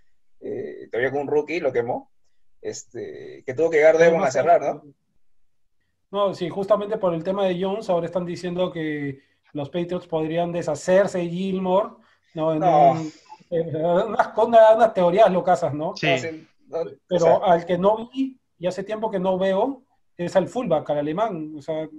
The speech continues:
Speaker 2: no estamos
Speaker 1: Sí, no lo
Speaker 2: jugando.
Speaker 1: usamos mucho. Desde el part-,
Speaker 2: No,
Speaker 1: creo que no, no lo
Speaker 2: este,
Speaker 1: usamos
Speaker 3: Yo no lo,
Speaker 1: tanto.
Speaker 3: yo no lo vi para nada.
Speaker 1: Desde el partido de Seattle,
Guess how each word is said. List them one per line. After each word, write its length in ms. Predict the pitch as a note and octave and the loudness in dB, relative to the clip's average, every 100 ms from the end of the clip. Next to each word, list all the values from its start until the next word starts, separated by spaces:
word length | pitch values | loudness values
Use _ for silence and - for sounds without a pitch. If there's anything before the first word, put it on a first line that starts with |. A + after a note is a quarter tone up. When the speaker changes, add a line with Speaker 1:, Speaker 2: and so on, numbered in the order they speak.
| C#3+ D3+ | -20 -12
Speaker 2:
no 140 | F#3 | -12
estamos 220 | G3 A#3 | -4 -2
Speaker 1:
Sí, 80 | G#3+ | 0
no 40 | E3 | 0
lo 60 | F3 | 0
Speaker 2:
jugando. 100 | F#3+ | 0
Speaker 1:
usamos 240 | G#3 G3 F#3+ | -2 -2 -2
mucho. 480 | F#3+ F3+ A#2+ - _ _ _ | -6 -6 -8 -10 _ _ _
Desde 240 | D3+ C#3 | -6 -2
el 80 | C#3+ | 2
part-, 220 | D3+ D3 | 2 0
Speaker 2:
No, 80 | D3+ | -2
Speaker 1:
creo 120 | - | -4
que 100 | - | -2
no, 160 | C4+ D#4+ | -2 -4
no 240 | C#4+ A3 | -2 -4
lo 60 | D#4+ | -2
Speaker 2:
este, 80 | C#4+ | -4
Speaker 1:
usamos 120 | C#4 | -2
Speaker 3:
Yo 40 | D#3+ | 0
no 100 | F3 | 2
lo, 60 | E3+ | 2
Speaker 1:
tanto. 100 | C#3 | 0
Speaker 3:
yo 80 | F3+ | 0
no 100 | F3 | 2
lo 60 | D#3+ | 0
vi 100 | D#3+ | -2
para 220 | E3 D3+ | -4 -2
nada. 340 | D3 C3 A#2+ _ | -4 -6 -14 _
Speaker 1:
Desde 220 | E3 D#3+ | -8 -6
el 100 | D#3 | -2
partido 440 | D3+ D3 G3+ B3 C4 | 0 0 -2 2 4
de 140 | G#3+ | 2
Seattle, 560 | - - D#3+ D3 D#4+ | 0 -8 -2 2 2